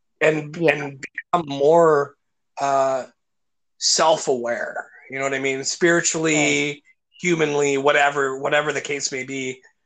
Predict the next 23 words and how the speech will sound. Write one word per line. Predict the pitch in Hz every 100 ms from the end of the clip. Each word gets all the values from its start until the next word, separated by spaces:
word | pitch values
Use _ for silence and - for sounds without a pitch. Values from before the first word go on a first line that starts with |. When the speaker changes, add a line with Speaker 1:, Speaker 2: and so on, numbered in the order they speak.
| _ _ _
Speaker 1:
<clears throat> | - - 247 202 156
Um, | 151 135 139
but | 135 -
they | 160
need, | 160 175 151 _
they | 139
really | 135 156 160
need | 156 147
to | 131
let | 131 143 -
go | 135
of | 135
some | - 120
shit, | - 190 185
because | 139 151 139 - _ _ _ _ _ _ 127 131
once | 156 196 - 185
you, | 175 170 165 165 _ _ _ _ _ _ _ -
if | 143 226
you | 226
keep | - 202
holding | - 170 165 139
on | 139 151
to | -